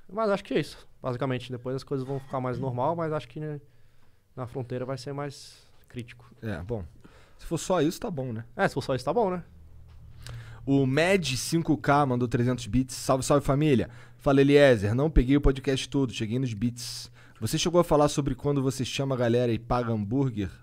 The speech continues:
Speaker 2: ou sorvete pra todo mundo?" <laughs> Jean, vai rolar Valorant. Tu faz isso? Tu chama os cara pra
Speaker 1: Eu já fiz lá em Brasília. Eu chamei a galera lá antes de, antes da, de viajar,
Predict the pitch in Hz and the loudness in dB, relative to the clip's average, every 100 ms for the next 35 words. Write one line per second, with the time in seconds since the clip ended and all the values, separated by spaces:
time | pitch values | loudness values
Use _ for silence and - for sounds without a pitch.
0 | - 123 117 117 101 110 120 - 107 110 | -6 -6 -4 -2 -2 0 -2 -2 -4 -4
1 | 98 107 143 110 82 - - - - - | -6 -4 -4 -6 -10 -14 -12 -8 -8 -6
2 | 95 101 120 98 98 98 101 95 92 92 | -6 -2 -2 -2 -2 -2 -2 -2 -2 -2
3 | 95 98 - - _ _ - - 151 143 | -4 -6 -10 -20 _ _ -8 -2 4 4
4 | 147 185 - 143 131 - 160 151 120 117 | 4 -4 -6 -8 -8 -4 -2 0 -2 -4
5 | 98 101 _ - 147 156 165 196 175 180 | -6 -10 _ -8 0 4 4 4 2 4
6 | 185 139 165 214 196 139 147 143 135 147 | 4 4 4 2 4 4 4 2 0 -2
7 | 139 143 139 135 135 131 127 127 123 117 | 0 0 2 2 2 2 4 4 2 0
8 | 120 120 127 131 127 - 123 117 117 139 | -2 -4 -4 -2 -4 -2 -2 -2 -2 0
9 | 120 139 190 | 2 2 0